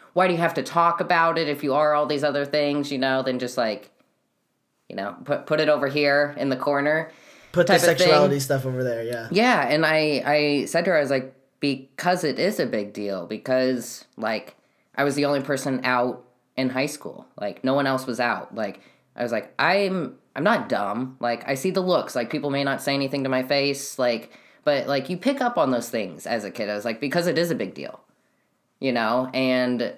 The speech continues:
Speaker 1: um, I ended up moving back in, and things were okay at that point. Um, and then I moved out to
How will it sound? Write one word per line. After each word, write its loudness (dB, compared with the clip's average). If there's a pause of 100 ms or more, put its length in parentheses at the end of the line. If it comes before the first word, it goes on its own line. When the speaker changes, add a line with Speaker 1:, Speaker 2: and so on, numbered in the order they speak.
Speaker 1:
um, -2
I 2
ended 2
up 2
moving -2
back 0
in, 0 (840)
and -4
things -2
were -2
okay -2 (640)
at -6
that -2
point. -4 (680)
Um, -4
and 0
then 2
I 2
moved -4
out -2
to -4